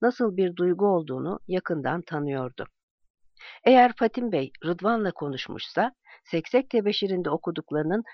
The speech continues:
ne kadarını ona aktardığı Zehra için ayrı bir merak konusuydu. Hem Fatih'in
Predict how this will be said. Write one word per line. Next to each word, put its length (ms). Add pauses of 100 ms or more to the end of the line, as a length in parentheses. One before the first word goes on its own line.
(120)
ne 140
kadarını 440
ona 240
aktardığı 720 (220)
Zehra 400
için 300
ayrı 320
bir 120
merak 400
konusuydu. 640 (680)
Hem 440
Fatih'in 640